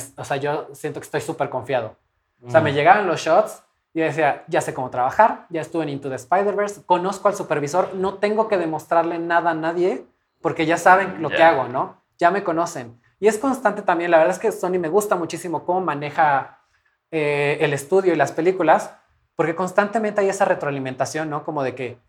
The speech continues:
Speaker 1: lo estás haciendo muy bien. O sea, este shot te quedó, no, no sé ni cómo lo hiciste. O sea, cosas así, ¿no? Y
Speaker 2: Ya.
Speaker 1: como que te van haciendo sentir bien, te hacen sentir útil, que eso es algo muy importante, ¿no? Te hacen
Speaker 2: Ok.
Speaker 1: sentir necesario.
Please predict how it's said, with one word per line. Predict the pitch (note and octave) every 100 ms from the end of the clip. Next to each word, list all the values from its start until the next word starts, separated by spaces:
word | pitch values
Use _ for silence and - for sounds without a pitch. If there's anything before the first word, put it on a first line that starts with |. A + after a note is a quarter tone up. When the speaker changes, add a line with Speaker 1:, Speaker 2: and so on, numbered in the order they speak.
| _ -
Speaker 1:
lo |
estás | D3+ D#3 D#3+
haciendo | D3 C#3 C3
muy | C3+ E3+
bien. | C3 G#2 G2 _
O |
sea, | - C#3+ -
este | F3 -
shot | E3 - F#3+ C4+ - - _ -
te | C#3
quedó, | - B2+ C#3+ A3 - - -
no, | D3 E3+ F3 E3 D3+
no | F#3
sé | A3
ni | F3+
cómo | F#3+ F#3
lo |
hiciste. | C3 D3+ -
O | -
sea, | D3
cosas | F3+ G#3+ D#3+
así, | C#3+ D3+
¿no? | B2 C#3+ - _ _
Y | E3
Speaker 2:
Ya. |
Speaker 1:
como | F3 F#3+
que | F#3
te | F#3+
van | G3 A#3
haciendo | A3 G3
sentir | F#3 D3+ D3+ C#3+
bien, | C#3 C3 - _
te | -
hacen | D3+ G3
sentir | E3 C#3+ D3+
útil, | D3 - G2+ G2 _ _ - -
que | D3+
eso | D3 D3+
es |
algo | D3+ D3
muy | D3 D3
importante, | C#3 C3 B2+ B2 A#2 A2
¿no? | B2+
Te | C#3
hacen | C3+
Speaker 2:
Ok. | E3
Speaker 1:
sentir | C#3+ D3+
necesario. | D3+ C#3+ B2 B2+ A#2+